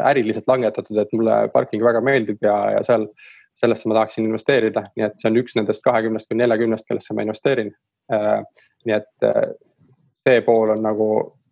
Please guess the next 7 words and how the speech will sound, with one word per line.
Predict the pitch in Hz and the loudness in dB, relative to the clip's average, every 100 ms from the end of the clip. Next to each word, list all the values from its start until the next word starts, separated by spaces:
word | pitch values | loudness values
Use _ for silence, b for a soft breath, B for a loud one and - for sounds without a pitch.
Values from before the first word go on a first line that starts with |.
| _ | _
ikkagi | 123 123 110 113 110 | -2 0 0 2 0
suurema | - 139 120 110 107 | 2 4 4 2 0
strateegiaga | - 107 143 120 104 | -2 0 2 0 0
kooskõlas, | 110 113 - 104 - _ _ 113 | 0 0 0 -2 -2 _ _ -6
mitte | 113 - | -4 -2
lihtsalt, | 107 - 110 | -2 -2 -8
et, | - | -10